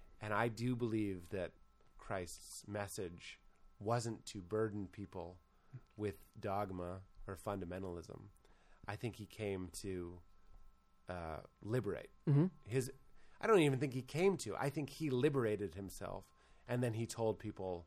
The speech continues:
Speaker 1: what
Speaker 2: Hmm.
Speaker 1: he was doing.
Speaker 2: Okay.
Speaker 1: My favorite thing about Jesus is that Rob and I were talking about it, and we were like, "If Jesus were here now, if he came back now,"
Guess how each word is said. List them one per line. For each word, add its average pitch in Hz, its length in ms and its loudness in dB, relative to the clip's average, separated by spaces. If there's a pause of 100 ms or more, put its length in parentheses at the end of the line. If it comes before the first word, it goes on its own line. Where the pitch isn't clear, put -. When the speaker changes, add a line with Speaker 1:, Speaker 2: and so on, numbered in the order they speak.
(300)
Speaker 1:
what 104 140 0
Speaker 2:
Hmm. 156 60 2
Speaker 1:
he 113 120 0
was 87 180 -4
doing. - 360 -12 (160)
Speaker 2:
Okay. 131 240 0 (1040)
Speaker 1:
My 117 100 0
favorite 123 240 2
thing 107 140 -2
about 90 160 -2
Jesus 90 340 -6
is 82 120 -12
that 85 200 -4 (320)
Rob 98 240 -2
and 92 80 -4
I 87 80 -2
were 85 100 -2
talking 95 260 -8
about 85 200 -6
it, 80 100 -8 (300)
and 98 100 -10
we 95 80 -8
were 92 60 -6
like, - 260 -8
"If 104 120 -10
Jesus 131 320 -8
were 113 100 -6
here 104 220 0
now, 95 240 -4
if 85 80 -8
he 95 80 -12
came 104 180 -8
back 92 240 -8
now," 87 300 -6